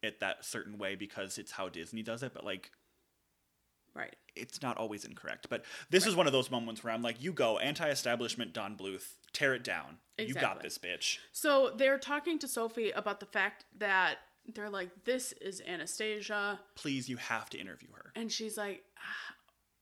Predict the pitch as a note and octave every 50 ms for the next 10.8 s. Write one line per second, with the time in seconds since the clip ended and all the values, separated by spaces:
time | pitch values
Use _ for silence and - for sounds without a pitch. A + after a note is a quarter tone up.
0 | _ - A#3 A#3 A#3 - - C#4 C#4 A#3+ A3+ A3 G#3 - - G#3+ G3 - - G#3
1 | G#3 G3 - A3 G#3 G#3+ G3+ G#3 G#3+ G#3+ G#3+ - G3+ G3 F#3 F#3+ F#3+ F3+ E3+ D#3+
2 | - - F3 F3 E3+ E3 F3 F3+ E3+ F3 F3+ F3 F3+ F3+ F3 G3 G3 - - -
3 | A3 G3+ G3 G3+ - - - - F3+ D#3 - - - D3 - - - - - _
4 | - - _ _ _ - - - G#3+ G3+ G3 G3+ G3+ - A3+ G#3 G#3 - G3 E3
5 | C3+ G#2 A#2 - - _ - _ _ - C4+ C4 C#4+ C4+ C4 - C4 A#3+ - -
6 | B3 B3+ B3+ A3 B3 - - G3+ G3+ F#3+ F#3 - - A#3 A#3 G3+ F3+ F3+ F3 -
7 | - G#3+ G3+ F#3 - G#3 G3 F#3 F3 - - - - _ - C3+ A#2 E2 - -
8 | - - - D#3+ - A3 G#3+ - C3 - C3 C3 C3 - - - - - - _
9 | - B2 B2+ B2 - A#2+ A#2+ A#2+ - A#2+ A2+ A2 G#2+ - - - - A2+ A2 -
10 | - - A#2+ A#2 A2+ A2+ A2+ A2+ A2+ G#2+ G#2 G#2 G#2 G#2 G#2